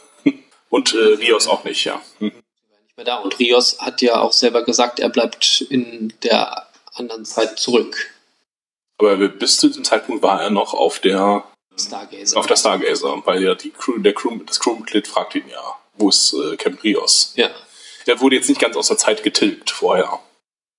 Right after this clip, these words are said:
Speaker 1: Ja.
Speaker 2: Ja.
Speaker 1: Ja, ich finde das jetzt nur so halb, äh, sinnig, aber soll mir, äh, ja, sie haben es jetzt auch nicht groß versucht, da mehr Sinn reinzubringen.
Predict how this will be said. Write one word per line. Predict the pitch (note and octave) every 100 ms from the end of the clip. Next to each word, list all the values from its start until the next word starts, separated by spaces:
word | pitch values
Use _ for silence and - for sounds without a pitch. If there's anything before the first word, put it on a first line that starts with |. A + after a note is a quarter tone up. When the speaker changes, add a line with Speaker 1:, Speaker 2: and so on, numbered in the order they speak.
| _ -
Speaker 1:
Ja. | G#2+ - - - - - - _ _ _ _ _ _ -
Speaker 2:
Ja. | C3 A2
Speaker 1:
Ja, |
ich | -
finde | - A2
das | -
jetzt | G2+
nur | G#2+
so | G2 F#2+ E2+
halb, | F#2+ - -
äh, | - F2+ E2+ F2 F#2 F#2 F2+ F#2 - _ -
sinnig, | G#2+ G#2 G#2 G#2 - -
aber | F#2+ F2+ F2+
soll | G2+ G#2
mir, | G#2 F2 E2+ - - - - _ -
äh, | F#3 A#2+ G#2 G2 _ -
ja, | G#2 - - _
sie | A2
haben | A2+
es | -
jetzt | -
auch | G#2+
nicht | - -
groß | B2+ C#3+
versucht, | - - - G2+
da |
mehr | F#2+ G2+ F#2+
Sinn | F#2 E2+
reinzubringen. | E2+ D#2 - - C#2 D2+ -